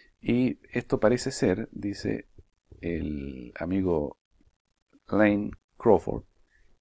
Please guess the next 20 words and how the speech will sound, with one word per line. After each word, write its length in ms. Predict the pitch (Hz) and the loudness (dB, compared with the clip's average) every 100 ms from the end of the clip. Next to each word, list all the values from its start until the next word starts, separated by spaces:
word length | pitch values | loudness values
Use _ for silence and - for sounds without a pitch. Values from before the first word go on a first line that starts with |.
| _ | _
que 140 | - | -12
subió 540 | - 90 90 95 92 85 | -6 0 2 4 2 0
la 80 | |
información 420 | 80 85 78 - 87 | -4 -6 -6 -4 -4
a 40 | |
esta 180 | 85 - | -4 0
página, 440 | 101 90 113 143 _ - - - _ - | 0 0 -4 -6 _ -20 -20 -20 _ 2
parece 280 | 107 - | 2 2
ser 300 | 123 131 135 - | 2 4 4 0
un 680 | 107 113 107 104 104 98 95 | -2 -2 -4 -4 -4 -6 0
transformador, 840 | 101 - 104 101 104 117 131 - - _ - _ _ | -2 0 2 6 6 6 2 -6 -20 _ -20 _ _
eh, 640 | - 92 87 85 82 76 57 | -6 -4 -2 -2 -4 -6 -8
un 180 | - 95 | -4 0
adaptador 300 | 85 - 90 | 2 4 4
de 40 | |
impedancia 460 | 92 101 101 110 113 | 4 4 4 2 0
de 100 | 90 | 0
doce 480 | 92 110 - - - - | 4 2 2 -6 -6 0
a 120 | 87 | 2
uno. 360 | 73 - - | 2 -4 -18